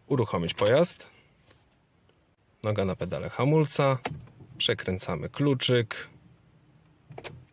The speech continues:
Jak widzimy, nic się nie dzieje.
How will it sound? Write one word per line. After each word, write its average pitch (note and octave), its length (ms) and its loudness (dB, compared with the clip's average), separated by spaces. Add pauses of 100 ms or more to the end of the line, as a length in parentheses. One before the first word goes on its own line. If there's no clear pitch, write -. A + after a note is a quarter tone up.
(760)
Jak D#3+ 200 2
widzimy, A#2 480 4 (760)
nic B2 200 2
się A2 160 0
nie G#2 160 2
dzieje. D#2+ 300 -6